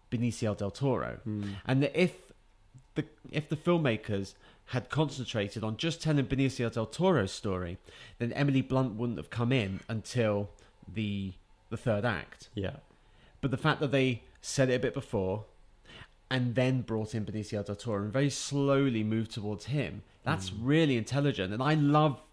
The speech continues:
Speaker 1: I love it when filmmakers and storytellers flip things like that.
Speaker 2: Yeah, I think this film, like, Mi-, the first Mission Impossible, though, it's,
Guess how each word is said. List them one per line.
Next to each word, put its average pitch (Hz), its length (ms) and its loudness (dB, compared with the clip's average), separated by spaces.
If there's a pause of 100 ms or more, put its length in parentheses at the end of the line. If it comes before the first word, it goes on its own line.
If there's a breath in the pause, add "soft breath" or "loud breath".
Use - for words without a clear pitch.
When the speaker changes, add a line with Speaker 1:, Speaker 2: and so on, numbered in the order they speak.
(180 loud breath)
Speaker 1:
I 151 100 4
love 156 200 6
it 143 80 4
when 110 140 0
filmmakers 110 580 -2
and 104 120 -6
storytellers 107 540 -4 (280 loud breath)
flip 135 460 0
things 101 320 -6
like 101 220 -4
that. 98 280 -6 (880)
Speaker 2:
Yeah, 110 300 2
I 127 80 -2
think 175 200 2
this 165 180 0
film, 123 420 0
like, 139 100 -6
Mi-, 131 160 0
the 117 160 -8
first 151 260 2
Mission 131 240 0
Impossible, 113 440 -2
though, 95 80 0
it's, 101 480 -4